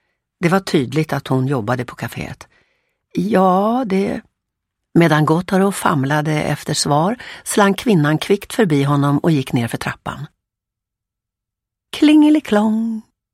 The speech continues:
Koklockorna som hängde över entrén klingade till när hon klev in. Det var inte precis så att hon tvingade honom,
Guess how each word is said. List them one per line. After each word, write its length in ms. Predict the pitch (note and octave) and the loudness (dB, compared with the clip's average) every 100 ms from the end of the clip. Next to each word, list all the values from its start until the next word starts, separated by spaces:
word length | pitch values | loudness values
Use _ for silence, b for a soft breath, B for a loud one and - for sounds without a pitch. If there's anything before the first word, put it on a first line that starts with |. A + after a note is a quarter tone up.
| _ _ _ _ _ _ _ _ _ _ | _ _ _ _ _ _ _ _ _ _
Koklockorna 720 | - C#3 - C#3+ - E3+ E3+ | 0 0 0 -2 0 0 0
som 140 | F3 | 2
hängde 320 | F3+ D3 C3 | 2 0 0
över 140 | C#3+ D#3 | 0 0
entrén 480 | D3+ D3+ C3+ B2 B2+ | 0 -2 -2 -2 -2
klingade 420 | D#3 C#3+ D3 E3+ | 0 0 0 -2
till 280 | - B2+ C#3 | -2 -2 -2
när 100 | C3+ | -2
hon 120 | C#3 | -2
klev 200 | - B2+ | -4 -6
in. 220 | A2 - - _ _ _ _ _ - B _ | -8 -10 -14 _ _ _ _ _ -20 B _
Det 80 | G3 | 4
var 80 | |
inte 180 | A3 F3+ | 4 2
precis 440 | F3 B3+ - F#3+ - | 0 -2 2 0 2
så 160 | D3+ | -2
att 120 | D3+ | 0
hon 120 | E3 D3+ | 0 0
tvingade 520 | A#3 G3+ D3+ A3+ A3+ | 0 0 0 0 0
honom, 380 | F3+ C#3 C3+ | 0 2 0